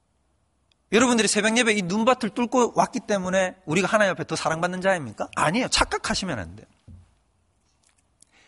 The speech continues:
우리는 왜 하나님께 가치 있는 존재죠?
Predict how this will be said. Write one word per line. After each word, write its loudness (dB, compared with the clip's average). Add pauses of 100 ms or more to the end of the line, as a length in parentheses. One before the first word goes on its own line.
(1000)
우리는 4
왜 4
하나님께 0 (320)
가치 -2
있는 -4
존재죠? -10